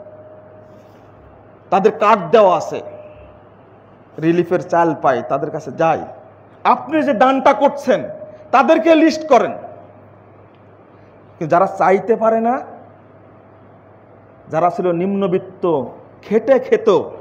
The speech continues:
তাদের চাইতেও পারে না, আপনি দিচ্ছেনও না।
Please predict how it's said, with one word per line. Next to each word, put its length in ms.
তাদের 320
চাইতেও 440
পারে 260
না, 280
আপনি 240
দিচ্ছেনও 580
না। 140